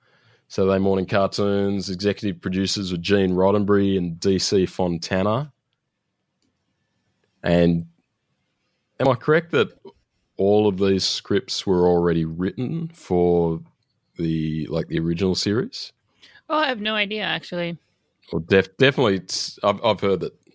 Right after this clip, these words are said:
Speaker 1: at least some of them were, like, they were ready to go, had the original series been renewed for a fourth season. So you're getting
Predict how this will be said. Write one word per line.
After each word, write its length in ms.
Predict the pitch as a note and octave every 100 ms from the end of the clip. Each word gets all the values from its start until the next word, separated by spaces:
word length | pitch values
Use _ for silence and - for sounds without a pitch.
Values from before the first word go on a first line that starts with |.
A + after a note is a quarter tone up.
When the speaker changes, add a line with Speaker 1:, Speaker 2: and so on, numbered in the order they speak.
| _
Speaker 1:
at 80 | F2
least 260 | F2 D#2+ -
some 220 | F2 E2
of 60 |
them 200 | D#2+ D#2
were, 320 | D#2 D#2 D#2 D#2 _ _ _ _
like, 180 | - -
they 80 |
were 140 | D#2+ D#2+
ready 240 | D#2 D2+
to 80 | D2+
go, 300 | D2+ D#2 D#2
had 300 | - E2+ D#2+
the 160 | E2 D#2
original 380 | D#2+ D#2 D#2+
series 400 | D2+ E2+ D#2+ D#2+
been 280 | - E2 D#2+
renewed 520 | D#2+ D#2+ D#2 E2 E2+
for 200 | E2 -
a 60 | D#2+
fourth 380 | - E2+ E2 -
season. 440 | F2 D#2+ F2 E2 _ _ _ _ _ _
So 240 | - - D#2+
you're 220 | D#2+ E2
getting 500 | G2 D#2+ D2+ D2+